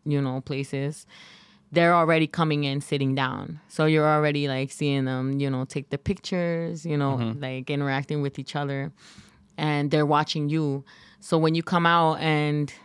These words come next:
Speaker 1: you're practicing how you're walking, you're looking at them, so you get a chance to be like,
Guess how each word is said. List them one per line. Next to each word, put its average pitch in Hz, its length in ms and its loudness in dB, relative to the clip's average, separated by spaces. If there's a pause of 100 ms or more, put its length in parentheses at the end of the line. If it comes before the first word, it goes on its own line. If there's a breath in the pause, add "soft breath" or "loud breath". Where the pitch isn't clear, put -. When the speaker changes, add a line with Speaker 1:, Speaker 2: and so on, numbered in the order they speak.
(240 loud breath)
Speaker 1:
you're 160 140 -2
practicing 165 480 0
how 156 160 2
you're 156 200 0
walking, 147 580 0 (540 loud breath)
you're 160 200 2
looking 156 260 2
at 143 140 2
them, 160 240 4
so - 140 0
you 151 140 2
get 156 140 2
a 156 60 4
chance 147 340 -2
to - 80 -10
be 143 140 -4
like, 135 180 -4